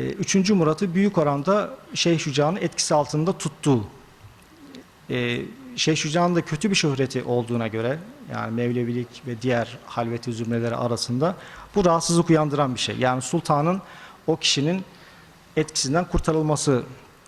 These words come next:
e, gerekiyor. Sultanın başka merakları da var. Yani sultan çok evleniyor, çok çocuk yapıyor. E, minyatürlü eserlere çok meraklı.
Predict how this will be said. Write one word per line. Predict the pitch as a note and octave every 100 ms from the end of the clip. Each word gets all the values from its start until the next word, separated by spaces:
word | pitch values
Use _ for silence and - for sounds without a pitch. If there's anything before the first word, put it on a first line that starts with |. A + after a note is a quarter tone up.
| - - - - - -
e, | A#2+ A#2+ A2
gerekiyor. | B2 A#2 - D3+ G#3 F#3+ - -
Sultanın | F3+ F3 A3
başka | F#3+ F#3 G3
merakları | F#3 F3+ F3+ F3+ D3
da | A#2
var. | G2+ - - -
Yani | B2+ B2+
sultan | - C#3 D3+ D3
çok | C#3+ D#3 -
evleniyor, | D3 C#3 D3 C#3+ C#3+
çok | C#3 C#3+ -
çocuk | C#3 C#3
yapıyor. | C#3+ C#3 C#3 C#3 C#3+ C#3+ - - - - - -
E, | C3+ C3+ C3 D#3+ F#3+
minyatürlü | D#3+ F3 E3+ F#3
eserlere | F3+ - E3 E3 E3
çok | - F3+
meraklı. | C#3+ B2 A2+ -